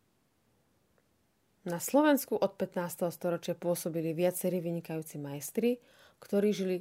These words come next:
v rôznych oblastiach Slovenska. Okolo tridsať mien znamenitých majstrov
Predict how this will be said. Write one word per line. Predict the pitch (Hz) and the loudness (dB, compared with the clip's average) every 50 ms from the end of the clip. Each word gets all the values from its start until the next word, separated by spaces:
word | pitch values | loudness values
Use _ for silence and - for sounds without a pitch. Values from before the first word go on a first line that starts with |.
| - - 165 | -4 -8 -8
v | 151 | -4
rôznych | 160 170 180 185 170 180 180 170 | -2 0 0 0 0 -2 -4 -4
oblastiach | - 165 151 160 156 151 - - 156 139 - | -6 -6 -4 -6 -6 -8 -10 -12 -12 -12 -12
Slovenska. | - - 143 135 139 139 139 - - - - 139 139 _ _ _ _ _ _ _ _ _ _ _ _ _ _ _ _ _ _ - - _ _ - | -14 -12 -12 -12 -12 -12 -12 -14 -14 -14 -16 -18 -20 _ _ _ _ _ _ _ _ _ _ _ _ _ _ _ _ _ _ -20 -20 _ _ -6
Okolo | 180 - - 185 185 180 180 - | -4 2 4 4 4 4 4 2
tridsať | - 214 233 269 - - 302 294 247 202 180 | 2 2 2 2 2 2 2 2 2 2 0
mien | 165 160 160 156 160 160 165 180 196 196 _ _ _ - - _ _ _ 170 | -2 -2 -2 -2 -2 -4 -4 -6 -8 -10 _ _ _ -20 -20 _ _ _ -4
znamenitých | 175 180 190 208 233 240 240 240 226 - 202 170 156 | 0 2 4 6 6 6 6 6 4 2 0 -2 -2
majstrov | 156 156 156 160 160 - - - - 175 180 180 175 180 190 | -4 -4 -4 -4 -6 -6 -6 -6 -4 -2 0 0 -2 -2 -4